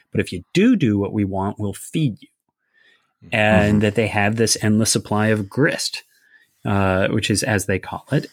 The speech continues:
Speaker 1: And what that is, is troll sausage. But again, the principle is, if that's the case, why hasn't it been done before? Why hasn't everybody eat troll? Uh, and that's where the idea is they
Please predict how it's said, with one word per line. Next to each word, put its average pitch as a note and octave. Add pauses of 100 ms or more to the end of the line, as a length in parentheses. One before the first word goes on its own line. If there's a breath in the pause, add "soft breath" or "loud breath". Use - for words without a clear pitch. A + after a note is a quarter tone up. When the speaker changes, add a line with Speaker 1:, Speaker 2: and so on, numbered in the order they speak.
Speaker 1:
And G2
what F#2+
that G2
is, G2+
is G#2+
troll A2
sausage. - (440 loud breath)
But A#2+
again, B2+
the A#2
principle C3
is, G2+
if -
that's -
the -
case, G#2+
why G#2+
hasn't G2
it G#2+
been F#2+
done F2+
before? C#3
Why F2+
hasn't F#2+
everybody D#3+
eat -
troll? - (600 loud breath)
Uh, G2+
and G2+
that's G#2+
where F#2+
the G2+
idea F#2+
is G2+
they G2+